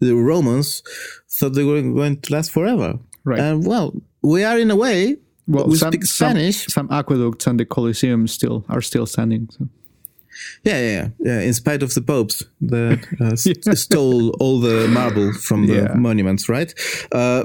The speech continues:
Speaker 1: but we, we, we speak Spanish, and Spanish, what is Spanish if not, uh, Latin?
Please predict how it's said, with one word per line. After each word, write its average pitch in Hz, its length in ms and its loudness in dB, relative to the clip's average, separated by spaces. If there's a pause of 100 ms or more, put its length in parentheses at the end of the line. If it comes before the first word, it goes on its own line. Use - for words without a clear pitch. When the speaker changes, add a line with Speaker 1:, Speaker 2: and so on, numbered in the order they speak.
Speaker 1:
but 165 260 2 (720)
we, 180 180 4 (160)
we, 185 360 4
we 156 100 4
speak - 260 -2
Spanish, 220 760 0
and 120 180 0
Spanish, 127 420 -2 (360)
what 185 180 2
is 202 100 0
Spanish 123 400 -2
if - 220 -2
not, 120 140 0 (160)
uh, 107 200 0
Latin? 101 520 0